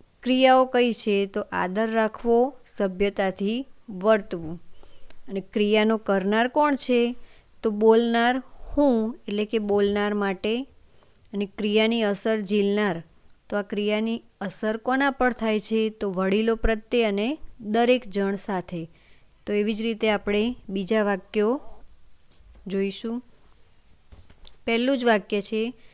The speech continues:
"ભારતના સાર્વભૌમત્વ, એકતા અને અખંડિતતાનું સમર્થન કરવું અને તેમનું રક્ષણ કરવું મૂળભૂત ફરજોમાં બીજી કઈ ક્રિયાઓ છે?"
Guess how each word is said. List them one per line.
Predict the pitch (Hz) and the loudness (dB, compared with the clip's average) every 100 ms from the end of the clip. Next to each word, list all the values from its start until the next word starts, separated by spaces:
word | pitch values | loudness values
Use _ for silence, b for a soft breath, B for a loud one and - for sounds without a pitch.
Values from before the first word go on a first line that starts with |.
| b b b - | b b b -14
"ભારતના | 180 214 208 254 294 - 277 277 | 2 4 6 6 2 0 0 0
સાર્વભૌમત્વ, | 269 214 196 214 262 247 240 240 240 233 233 233 240 - | 0 2 2 4 2 4 2 4 2 -2 0 0 0 -2
એકતા | 208 208 - - 226 233 b b b b 208 | -4 -4 -4 0 2 0 b b b b -2
અને | 208 214 - | 0 0 -2
અખંડિતતાનું | 196 - 285 269 254 247 - 226 226 233 | -4 2 4 6 4 2 2 4 4 2
સમર્થન | - 202 196 240 254 262 254 | 2 2 6 4 6 4 2
કરવું | 233 214 196 202 220 254 b b b - | 4 4 4 4 2 0 b b b -6
અને | 202 214 | 0 0
તેમનું | 220 208 202 208 208 | 2 2 4 2 4
રક્ષણ | 202 196 - 294 294 | 2 2 2 4 4
કરવું | 240 196 185 185 202 254 b b b - | 6 6 6 2 0 -4 b b b -2
મૂળભૂત | 202 233 247 262 254 285 285 | 6 8 8 8 4 2 2
ફરજોમાં | 262 220 214 208 208 208 208 208 | 4 6 6 6 4 2 2 0
બીજી | 196 185 214 | 0 0 0
કઈ | 214 254 277 | 0 2 2
ક્રિયાઓ | 277 240 233 220 220 | 2 2 6 6 4
છે?" | 214 - 214 214 | 2 2 4 2